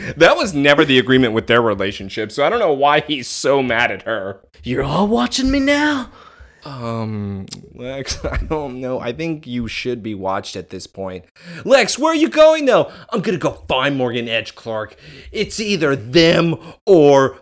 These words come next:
Speaker 1: me.
Speaker 2: Yeah,
Speaker 1: You
Speaker 2: wait.
Speaker 1: choose.
Speaker 2: All right, who are you choosing, though?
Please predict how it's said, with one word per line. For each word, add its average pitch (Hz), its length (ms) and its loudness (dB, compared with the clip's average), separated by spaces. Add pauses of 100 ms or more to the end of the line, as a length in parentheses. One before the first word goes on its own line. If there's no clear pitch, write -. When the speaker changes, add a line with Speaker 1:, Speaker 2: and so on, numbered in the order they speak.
Speaker 1:
me. 151 440 2
Speaker 2:
Yeah, 208 400 8
Speaker 1:
You 226 260 4
Speaker 2:
wait. 202 360 6
Speaker 1:
choose. 190 880 4 (340)
Speaker 2:
All 131 60 -2
right, 120 160 2
who 147 60 0
are 151 40 0
you 131 160 0
choosing, 110 420 -6
though? 95 220 -8